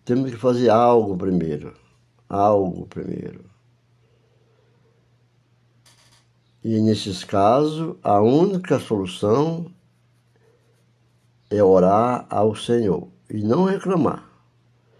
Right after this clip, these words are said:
E fala para ele com suas próprias palavras, que reclama demais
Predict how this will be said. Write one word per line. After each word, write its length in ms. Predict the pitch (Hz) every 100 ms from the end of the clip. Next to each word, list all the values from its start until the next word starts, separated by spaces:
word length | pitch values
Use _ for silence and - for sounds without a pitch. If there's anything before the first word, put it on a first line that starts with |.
| _ _ _ -
E 120 | 113
fala 440 | - 151 165 170
para 260 | - 127 110
ele 300 | 135 151 120
com 240 | - 117
suas 320 | 110 147 127
próprias 500 | - - 117 131 143
palavras, 720 | - 151 127 107 143 120 78 73 - _ _ _ _ _ _ _ _ _ _ _ _ _ _ _ _
que 120 | - 143
reclama 580 | 170 185 151 160 170
demais 840 | 160 170 117 127 180 131 - - -